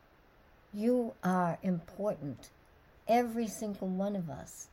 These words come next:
It doesn't matter about the mishigash we get into every day or the personality stuff that bangs around against other people or inside ourselves with our negative talk and our negative thinking and our "I'm not enough,"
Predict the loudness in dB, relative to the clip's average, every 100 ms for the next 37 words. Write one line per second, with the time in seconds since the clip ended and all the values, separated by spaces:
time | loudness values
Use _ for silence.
0 | -10 -2 0 2 2 2 2 2 2 0
1 | 0 0 0 0 -2 -4 -4 -2 -2 -4
2 | -2 0 0 0 -2 -2 0 -2 -2 0
3 | 0 0 0 -4 -6 -18 -20 -20 -18 -4
4 | -2 0 -2 0 0 0 0 -2 -2 -2
5 | 0 -4 -4 2 4 4 2 0 0 0
6 | 0 0 -4 -8 -20 -10 -2 4 6 6
7 | 2 0 4 4 2 -2 -4 0 2 2
8 | 0 -2 -2 -2 0 0 2 0 -2 0
9 | 0 0 -4 -2 0 2 2 2 2 0
10 | -2 -4 -2 0 0 0 0 2 2 0
11 | -2 -6 -6 -4 -2 0 0 0 0 0
12 | 0 0 0 0 0 0 0